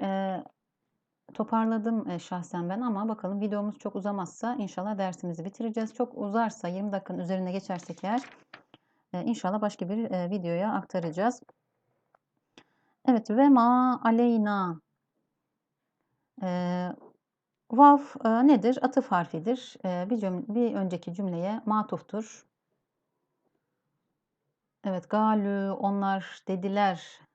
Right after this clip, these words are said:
Neyi dediler? Rabbuna ya'lemu inna ileyküm lemürselün dediler. Ayrıca, e, ma aleyna illel belagul mübin. Bizim vazifemiz ancak açık bir tebliğdir dediler. Dolayısıyla, e, ma aleyna illel belagul, e, cümlesi,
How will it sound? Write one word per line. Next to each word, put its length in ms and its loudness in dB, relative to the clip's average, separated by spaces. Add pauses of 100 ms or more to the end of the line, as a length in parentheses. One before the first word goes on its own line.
(300)
Neyi 300 4
dediler? 460 -2
Rabbuna 440 4
ya'lemu 400 -4
inna 300 -4
ileyküm 420 -6
lemürselün 560 0
dediler. 560 2
Ayrıca, 540 0 (460)
e, 40 -2 (500)
ma 240 4
aleyna 460 4
illel 320 0
belagul 400 -2
mübin. 440 -6
Bizim 240 0
vazifemiz 460 -4
ancak 440 -4
açık 280 -10
bir 80 -6
tebliğdir 640 -2
dediler. 440 -2
Dolayısıyla, 600 -4 (460)
e, 120 -2
ma 160 -2
aleyna 440 2
illel 280 -2
belagul, 420 0
e, 480 -6
cümlesi, 580 -4